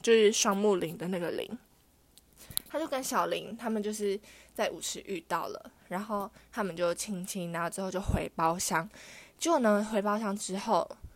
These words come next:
女生好像就很不舒服，然后她身边的朋友都对他们，对那个女生很好，就给她卫生纸啊、呕吐袋啊之类的。然后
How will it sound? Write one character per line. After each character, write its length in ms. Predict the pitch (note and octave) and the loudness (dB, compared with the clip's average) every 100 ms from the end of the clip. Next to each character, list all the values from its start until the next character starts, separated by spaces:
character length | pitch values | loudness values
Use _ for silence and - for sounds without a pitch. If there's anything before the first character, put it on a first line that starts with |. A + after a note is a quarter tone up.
| - | -6
女 200 | F#3+ G3 | 2 2
生 160 | B3 | 2
好 160 | B3+ A3 | 2 0
像 140 | F3 | 2
就 200 | F#3 G3 F#3 | 2 2 0
很 160 | - A3 | -6 -8
不 160 | - G3 | -2 0
舒 260 | - F3 | 2 0
服， 260 | F#3 - - - - - - - - - | -4 -8 -10 -12 -20 -20 -20 -20 -20 -2
然 180 | F#3+ G#3+ | -2 4
后 540 | G3+ F3+ E3+ E3 - - - | 6 8 6 2 -4 -12 -2
她 180 | - | 6
身 140 | C4+ C4+ | 6 6
边 100 | A#3+ | 2
的 60 | |
朋 160 | G3+ G#3+ | 2 2
友 140 | E3 | -2
都 120 | E3 E3+ | 0 0
对 160 | G3 | 2
他 160 | F#3 - | 0 -2
们， 160 | D#3+ F3 - - | -6 -6 -8 -8
对 240 | - G#3 F3+ F#3+ | 4 6 6 2
那 80 | |
个 80 | G3 | 0
女 160 | F3 - | 0 -2
生 160 | F3+ | -4
很 180 | F#3+ G#3 | -4 -8
好， 160 | G#3 - | -4 -2
就 120 | F3+ | 0
给 100 | F3 | -2
她 160 | F3+ F#3 | 0 2
卫 140 | A3 | 2
生 200 | A3 A3+ | 0 -4
纸 220 | A3+ - | -6 -4
啊、 180 | - F3+ - | -4 -4 -4
呕 160 | E3+ - | -6 -4
吐 180 | - F#3+ | -6 -2
袋 220 | G3 F#3 | 0 2
啊 200 | D#3 - | 2 0
之 200 | - E3+ | -4 -4
类 180 | E3+ - | 0 -2
的。 200 | - - - - - - - - | -2 -8 -8 -18 -18 -20 -20 -2
然 140 | G#3+ | 0
后 160 | A#3+ C4+ | 2 0